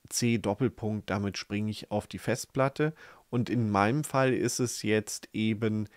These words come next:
das Verzeichnis, wo ich meine Installationsdaten drin habe. Dritter Befehl ruft das Installationsprogramm auf.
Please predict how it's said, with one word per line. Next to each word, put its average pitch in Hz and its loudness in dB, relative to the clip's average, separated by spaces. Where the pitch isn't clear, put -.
das 107 -4
Verzeichnis, 110 -4
wo 117 2
ich - -4
meine 101 2
Installationsdaten 101 -2
drin 104 2
habe. 85 -6
Dritter 170 4
Befehl 160 2
ruft 117 0
das 101 2
Installationsprogramm 95 -4
auf. - 0